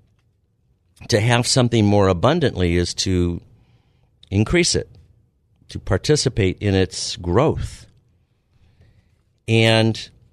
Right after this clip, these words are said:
if relationally knowing God is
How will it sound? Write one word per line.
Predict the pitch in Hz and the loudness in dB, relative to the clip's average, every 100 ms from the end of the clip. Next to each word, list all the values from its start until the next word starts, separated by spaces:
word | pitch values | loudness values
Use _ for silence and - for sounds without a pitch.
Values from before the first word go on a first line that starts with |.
| _ _ _ _ _ - | _ _ _ _ _ -4
if | 113 - | -4 -2
relationally | 113 107 113 170 - 170 160 156 143 127 - - _ | 0 2 2 0 -2 -2 2 2 0 -6 -16 -20 _
knowing | - 92 107 135 147 113 95 90 | -4 0 4 4 4 4 2 0
God | 110 117 73 58 - - _ _ _ _ _ _ _ _ _ _ _ _ _ _ _ _ _ _ _ _ _ _ _ _ | 0 -2 -2 -6 -12 -20 _ _ _ _ _ _ _ _ _ _ _ _ _ _ _ _ _ _ _ _ _ _ _ _
is | 110 104 101 101 - - | 2 4 4 2 -2 -8